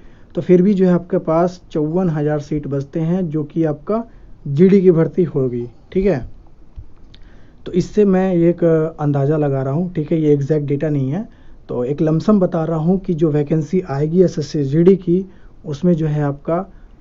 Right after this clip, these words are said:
लमसम चौवन पचपन हज़ार जो है आपका सीटें होंगी, ठीक है। अब जो भी कैन-, जो भी अब YouTube पे कह रहे हैं कि अस्सी हज़ार सीटें होंगी, चौरासी हज़ार सीटें होंगी, तो ऐसा नहीं है। आप लोग साफ, साफ, साफ आंकड़ा देख रहे हो, आंकड़ा भी उन्होंने बताया है कि कितना सीट है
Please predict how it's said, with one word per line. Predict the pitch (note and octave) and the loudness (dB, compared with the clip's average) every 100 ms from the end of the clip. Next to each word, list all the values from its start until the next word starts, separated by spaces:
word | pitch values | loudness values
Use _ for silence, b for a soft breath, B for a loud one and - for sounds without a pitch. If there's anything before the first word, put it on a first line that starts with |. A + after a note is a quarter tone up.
| C#3+ | -4
लमसम | C#3+ D#3+ D3 G3 F#3+ | 0 0 0 0 0
चौवन | - D#3 D3+ F3+ | 0 0 0 0
पचपन | F3+ D#3 - E3 | 0 -4 -4 -2
हज़ार | D3+ D3 D3+ | 0 0 -2
जो | D3 | 0
है | D3 | -2
आपका | C#3+ D3 | -2 -6
सीटें | C#3 - C#3+ F#3+ A3 b - - - | -6 -8 -2 -2 -2 b -20 -8 0
होंगी, | D#3 C3+ A#2+ A#2 - - - - | 2 2 -2 -8 -16 -20 -20 -6
ठीक | E3 F3+ | -2 0
है। | |
अब | E3+ C3+ | 0 2
जो | D#3+ | 2
भी | D#3+ | 4
कैन-, | E3+ E3 D#3+ | 4 2 0
जो | D3+ D#3+ | 0 2
भी | D#3+ | 4
अब | F3 | 4
YouTube | E3 D#3+ F3 | 2 2 2
पे | F3+ D#3+ | 2 0
कह | D#3+ D3+ | 0 0
रहे | D3 | 0
हैं | D3 | -2
कि | |
अस्सी | C#3+ C#3 D#3+ | -4 -2 0
हज़ार | D3+ | 0
सीटें | C#3+ C#3+ D3+ | -2 -4 0
होंगी, | C#3+ C#3+ D3 | 0 2 0
चौरासी | C#3+ C#3 C#3 D#3 | -2 -6 -2 -4
हज़ार | C#3+ | -2
सीटें | D3 C#3 | -4 -4
होंगी, | C#3+ | -2
तो | E3+ C#3+ | -2 -4
ऐसा | C#3 E3+ | -2 0
नहीं | D3+ F3 | 2 2
है। | E3+ G#3+ B B B B | 2 -2 B B B B
आप | - D3 | -6 -2
लोग | C#3 | -2
साफ, | - C#3+ C#3 - | -2 -6 -6 -6
साफ, | D#3+ D3+ | -6 -2
साफ | F#3 F3+ | 0 0
आंकड़ा | - D3 E3 | -2 -2 -2
देख | D3 D3+ D3 | 0 -2 0
रहे | E3+ | 0
हो, | F3+ F#3 | 0 -2
आंकड़ा | D3 D#3 | -4 -2
भी | D3+ E3+ | 0 0
उन्होंने | E3 D3+ D3+ D#3 | 0 0 0 0
बताया | C#3+ C#3 C#3 D3+ | -2 -2 -2 -2
है | D#3+ | -2
कि | D#3 | -4
कितना | D3+ C#3+ D3 | -6 -6 -4
सीट | D#3 D3 | -4 -4
है | - D#3+ | -4 -4